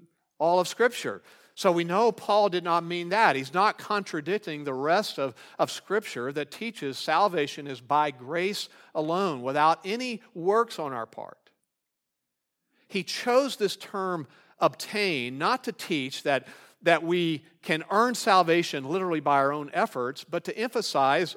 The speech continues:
another very important biblical reality. That even though we have salvation due to divine initiative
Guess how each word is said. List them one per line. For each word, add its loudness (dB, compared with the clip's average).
another -2
very 0
important -4
biblical -2
reality. -2
That 4
even 2
though 8
we 0
have 2
salvation -2
due -2
to -2
divine 4
initiative -4